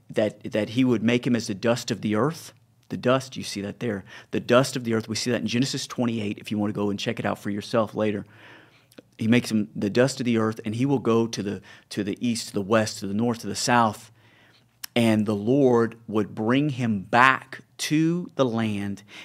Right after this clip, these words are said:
and that he would be with him until he fulfilled all that he told him. Um, and we see there's, there's almost in Genesis twenty-eight, if you, if you look at Genesis twenty-eight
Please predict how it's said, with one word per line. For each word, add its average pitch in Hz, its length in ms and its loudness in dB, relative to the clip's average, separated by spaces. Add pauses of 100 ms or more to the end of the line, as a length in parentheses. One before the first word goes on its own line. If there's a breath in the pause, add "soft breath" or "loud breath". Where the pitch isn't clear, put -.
(160 loud breath)
and 123 180 6
that 113 260 2 (220 soft breath)
he 160 320 0
would 139 320 4
be 117 180 2
with 135 360 2
him 110 400 -2 (260 loud breath)
until 107 340 2
he 131 80 0
fulfilled 120 600 0
all 151 580 8 (160 soft breath)
that 117 160 0
he 113 140 -2
told 101 340 -4
him. 92 240 -6 (400 loud breath)
Um, 107 480 2 (160)
and 113 280 4
we 110 200 0
see 143 580 2 (240 loud breath)
there's, 123 300 4
there's 135 180 2
almost 214 260 4
in 135 120 4
Genesis 160 320 0
twenty-eight, 135 400 2
if 107 100 -6
you, 165 160 0
if 147 160 -2
you 202 80 0
look 262 160 2
at 185 60 0
Genesis 160 360 0
twenty-eight 123 500 2